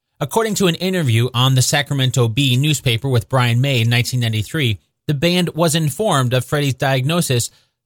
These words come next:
just a short time before he died, so years later. Freddie was, like the movie shows,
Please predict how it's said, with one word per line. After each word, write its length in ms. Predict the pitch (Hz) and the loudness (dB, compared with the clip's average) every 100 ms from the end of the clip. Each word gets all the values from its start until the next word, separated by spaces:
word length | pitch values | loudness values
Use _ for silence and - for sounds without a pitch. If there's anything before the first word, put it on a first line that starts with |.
| _ | _
just 240 | 226 254 | -2 0
a 60 | 294 | -2
short 320 | - 233 196 | -2 -4 -4
time 320 | - 220 131 | -6 -2 0
before 340 | 120 131 120 110 | 0 -2 0 0
he 160 | 123 | 0
died, 320 | 127 156 101 - | 0 0 -2 -6
so 200 | - - | -8 -4
years 420 | 139 147 185 107 113 | -2 -2 -2 -2 -2
later. 300 | 131 104 95 _ _ _ _ _ _ _ | -2 -2 -6 _ _ _ _ _ _ _
Freddie 240 | - 180 | -2 0
was, 400 | 156 170 131 127 | 2 2 2 2
like 160 | 113 110 | -2 -2
the 60 | 113 | -2
movie 260 | 110 113 | 0 -2
shows, 360 | - 156 127 | 0 2 4